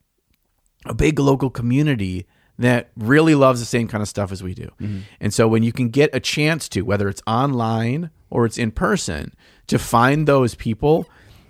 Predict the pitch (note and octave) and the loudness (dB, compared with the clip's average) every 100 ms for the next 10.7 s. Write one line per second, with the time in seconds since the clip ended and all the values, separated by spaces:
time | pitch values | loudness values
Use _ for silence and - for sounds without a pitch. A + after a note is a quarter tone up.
0 | _ - A#2 G3 F#3+ - - - D#3+ D3+ | _ -6 0 2 2 -2 -8 0 4 4
1 | C3 G#2+ - - G#2+ A2 G2+ - B2 B2+ | 4 0 -4 -12 0 0 0 -4 -4 -4
2 | - D#3+ D#3 C#3 G#2+ _ - E3+ - C3+ | 2 4 4 0 -4 _ -2 -2 0 -4
3 | A2 G#2+ C#3 D#3 G#2+ F#2+ - _ _ _ | -2 2 4 4 2 -2 -8 _ _ _
4 | _ _ _ _ - A2+ B2+ B2+ A#2+ A#2 | _ _ _ _ -2 4 6 8 6 4
5 | - G#2 A#2+ G#2 G#2 G#2 - F2+ G2 F#2 | 0 -2 -2 0 0 -2 -8 -8 -8 -8
6 | - E2 - - - F3 - - E4 F4 | -12 -16 -18 -10 -4 -4 -4 -4 -4 -4
7 | F3+ A#2+ A#2+ - G2+ A#2+ - D2 - - | -4 -4 -4 -6 -8 -10 -10 -10 -10 -16
8 | - - - - G#3 F#3+ G#3+ - - - | -18 -18 -16 -8 -8 -2 -4 -4 -14 -20
9 | - _ C3+ C3+ B2+ B2+ D#3 F3+ - - | -20 _ 0 2 4 6 6 4 2 0
10 | F3 G3 A3 E3+ B2+ A2 - | 0 2 4 6 4 4 -2